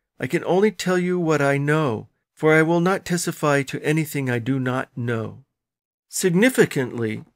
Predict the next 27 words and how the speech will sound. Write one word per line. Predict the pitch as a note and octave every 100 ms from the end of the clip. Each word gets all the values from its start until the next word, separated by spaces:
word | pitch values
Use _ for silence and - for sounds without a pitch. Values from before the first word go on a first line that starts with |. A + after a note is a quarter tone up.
| _
Pratt | - G3 G3
was | E3 D3+
also | D3+ F3+ F3 C#3 A#2
an | A#2+
early | - D#3 D#3 C3
convert | - D#3 D3 A#2 A2 - _ _
who | D#3
first | - G#3 G3
met | D#3+ E3 -
Joseph | C#3 C3 B2+
Smith | - - C#3 C#3
at | B2 A#2
the | A#2
Whitmer | D3 - C3+
home | A2 A#2 D3 B2
in | A2 A2
Fayette | - B2 B2 B2+ A#2 _ _ _
in | B2+
October | C3+ C#3 D3 C3+ C3
eighteen | C3 A#2 - A#2 A2
thirty. | - B2+ A#2 G#2 _ _ _ _ _ -
Whitmer | A#3 G3+ D3+
did | E3
not | C#3 E3 E3+ -
only | D3 D#3 C#3
not | B2 A#2 C3 E3+ -
know | C#3 B2 B2 A2 G#2+